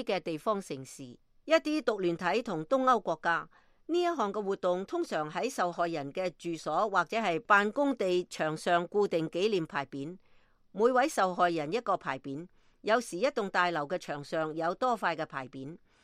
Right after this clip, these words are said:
受害人嘅資料嚟自紀念碑人權組織。呢一個活動上個月曾經喺聖彼得堡嘅東宮艾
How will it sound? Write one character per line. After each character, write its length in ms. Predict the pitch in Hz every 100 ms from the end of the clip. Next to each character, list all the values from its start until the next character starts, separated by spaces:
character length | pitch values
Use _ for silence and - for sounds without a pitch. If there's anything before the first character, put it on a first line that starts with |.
| _
受 240 | - 220 220
害 140 | 226
人 180 | 196 160
嘅 140 | 220
資 240 | 220 277 233
料 240 | 180 208
嚟 200 | 175 160
自 220 | - 180
紀 220 | 175 196 254
念 180 | 190
碑 280 | 175 233 220
人 220 | 175 151 143
權 180 | 139 135
組 180 | 139
織。 200 | 143 160 - _ _ _ _ _ _
呢 140 | 214
一 100 | 247
個 140 | 240 190
活 120 | 165
動 240 | - 165
上 240 | 165 170 165
個 80 | 185
月 200 | 165 156
曾 200 | - 151
經 160 | 247 233
喺 120 | 226
聖 240 | 226 190
彼 160 | 180 190
得 140 | 226
堡 240 | 220 175 202
嘅 240 | 185 175
東 260 | - 277 277
宮 300 | 277 262
艾 80 | 208